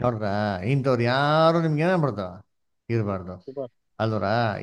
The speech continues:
Speaker 1: ಇಂಥವ್ರಿಂದಾನೇ ನೀ ಆ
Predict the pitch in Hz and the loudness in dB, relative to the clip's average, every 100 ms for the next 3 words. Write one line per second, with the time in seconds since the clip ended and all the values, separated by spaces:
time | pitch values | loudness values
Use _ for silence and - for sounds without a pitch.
0 | 123 139 131 139 139 135 135 131 127 131 | 0 0 2 2 4 2 0 0 0 0
1 | 139 113 117 123 123 117 - _ - 135 | 0 0 0 -2 -4 -8 -14 _ -4 0
2 | 123 107 117 | 2 2 2